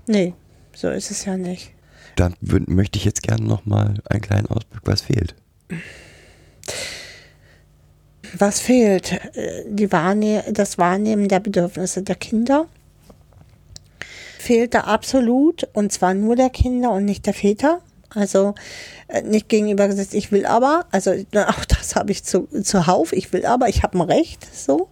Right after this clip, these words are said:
Speaker 1: sondern dass es, äh, darum geht, wie geht's dem Kind und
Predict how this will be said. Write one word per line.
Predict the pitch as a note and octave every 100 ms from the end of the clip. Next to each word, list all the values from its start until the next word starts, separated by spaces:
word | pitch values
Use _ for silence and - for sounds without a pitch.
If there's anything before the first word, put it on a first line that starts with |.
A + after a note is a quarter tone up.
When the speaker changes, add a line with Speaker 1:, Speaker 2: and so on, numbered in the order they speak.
| - - - - -
Speaker 1:
sondern | - G3+ G3+ G3
dass | F#3+
es, | G3+ -
äh, | - - -
darum | G3+ F#3 F#3+ G3
geht, | F#3+ F#3+ G3 -
wie | F#3 G3+ G#3+
geht's | F#3+ F3
dem | F3+ E3
Kind | - G3 A3 C4
und | - F3+ F#3 F#3